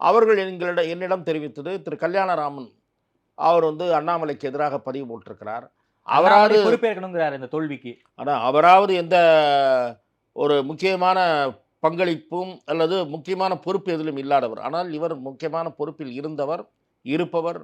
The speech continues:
Speaker 1: டாக்டர் தமிழிசை.
Speaker 2: ம், ம்.
Speaker 1: கல்யாணராமன் அவர்கள் தெரிவித்த கருத்து கட்சியின் கட்டுப்பாட்டை மீறிய வகையிலான ஒரு கருத்தாகத்தான் நான் பார்க்கிறேன்.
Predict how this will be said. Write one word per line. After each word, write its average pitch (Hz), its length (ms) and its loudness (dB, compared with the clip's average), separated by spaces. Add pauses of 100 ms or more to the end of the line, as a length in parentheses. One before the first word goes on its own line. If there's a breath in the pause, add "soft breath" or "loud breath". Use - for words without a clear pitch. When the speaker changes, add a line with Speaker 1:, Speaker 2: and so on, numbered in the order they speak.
(120)
Speaker 1:
டாக்டர் 123 340 -10
தமிழிசை. 120 440 -12 (100)
Speaker 2:
ம், 139 260 -16
ம். 123 140 -20 (100)
Speaker 1:
கல்யாணராமன் 190 760 4
அவர்கள் 147 300 -2 (640)
தெரிவித்த 170 380 0
கருத்து 151 400 -6 (640)
கட்சியின் 202 600 0
கட்டுப்பாட்டை 175 760 2 (160)
மீறிய 180 440 -4
வகையிலான 139 520 -2 (320)
ஒரு 123 180 -8 (420)
கருத்தாகத்தான் 147 640 -2
நான் 135 220 -4
பார்க்கிறேன். 107 420 -8